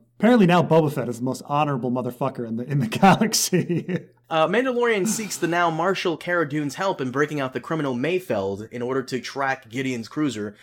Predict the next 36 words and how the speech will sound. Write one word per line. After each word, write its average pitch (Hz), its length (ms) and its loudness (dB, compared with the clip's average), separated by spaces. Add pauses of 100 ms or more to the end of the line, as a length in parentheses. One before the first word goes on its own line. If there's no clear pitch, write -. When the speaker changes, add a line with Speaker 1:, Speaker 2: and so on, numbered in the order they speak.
(140)
Speaker 2:
and 113 140 -10
rescue 131 320 -2
Grogu. 107 480 -4 (240)
Impressed 165 340 0
with 147 100 0
Grogu's 139 400 -2
force - 240 -4
powers, 107 460 -6
Gideon 143 320 -4
informs 131 400 -8
Doctor 120 320 -4
Pershing 113 520 -4
that 107 260 -6 (260)
the 117 60 -10
midichlorian 139 800 -4 (180)
donor 123 380 -2
is 95 200 -8
available, 98 520 -6 (100)
ending 131 300 2
Speaker 1:
Mm, - 20 -2
Speaker 2:
the 101 140 -6
episode. 107 500 -8
Speaker 1:
mm, - 240 -12
Speaker 2:
So 175 80 4
Speaker 1:
yeah. 170 60 4
Speaker 2:
most 233 160 2
of 254 40 -2
the 196 100 4
episode 165 500 2
was 123 300 0
entirely 147 680 0 (100)
action, 101 460 -8 (220)
which 135 200 -2
I 143 120 2
don't 156 180 2
mind. 110 380 -6